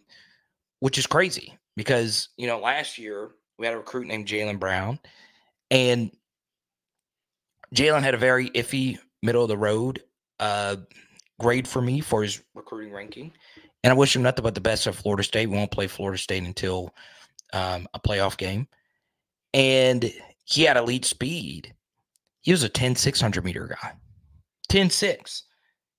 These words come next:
Caden Durham is ten three. All right? Sub ten three. You, th-, th-, that is so fast. If you were standing next to him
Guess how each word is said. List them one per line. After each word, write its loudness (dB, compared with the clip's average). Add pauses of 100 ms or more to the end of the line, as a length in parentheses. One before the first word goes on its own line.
Caden 2
Durham 4 (100)
is 4
ten 4
three. 0 (1120)
All 2
right? 0 (400)
Sub 2
ten -4
three. -18 (1800)
You, 0
th-, -2
th-, -8
that 2
is 0
so 4
fast. 0
If -2
you 4
were 4
standing 0
next -2
to -4
him -8